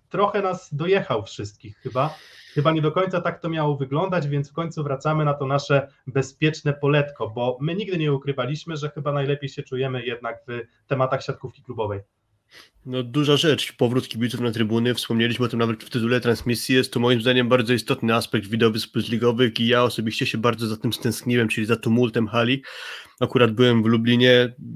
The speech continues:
Speaker 2: widziałem mecz otwarcia Plus Ligi, tam ponad prawie trzy i pół tysiąca widzów, a może nawet lekko ponad, czyli bardzo, e, gromko, bardzo, mm, gwarno było tam w Lublinie.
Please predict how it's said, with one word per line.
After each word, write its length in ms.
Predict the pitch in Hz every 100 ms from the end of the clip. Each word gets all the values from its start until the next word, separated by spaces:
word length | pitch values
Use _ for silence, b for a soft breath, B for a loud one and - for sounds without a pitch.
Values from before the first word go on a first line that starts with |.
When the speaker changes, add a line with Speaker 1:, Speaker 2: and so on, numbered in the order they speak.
| 113
Speaker 2:
widziałem 340 | 113 123 120 117
mecz 160 | 117
otwarcia 420 | - - 123 -
Plus 260 | 127 113 101
Ligi, 180 | 180 123
tam 120 | 113
ponad 480 | - 117 117 - -
prawie 240 | - 120 117
trzy 200 | - 123
i 60 |
pół 160 | 117 123
tysiąca 400 | 113 127 113 113
widzów, 300 | 117 113 117
a 60 | 113
może 260 | 117 120
nawet 200 | 117 113
lekko 260 | 113 - 123
ponad, 300 | - 120 123 _
czyli 240 | - 107 113
bardzo, 520 | 117 107 113 110 110 B B B B
e, 320 | - 110 110 110
gromko, 600 | 113 120 117 131 123 120
bardzo, 580 | 117 110 107 113 113 110 -
mm, 280 | 110 107 110
gwarno 400 | 113 117 117 110
było 260 | 113 110
tam 200 | 110 107
w 40 | 110
Lublinie. 420 | 107 110 123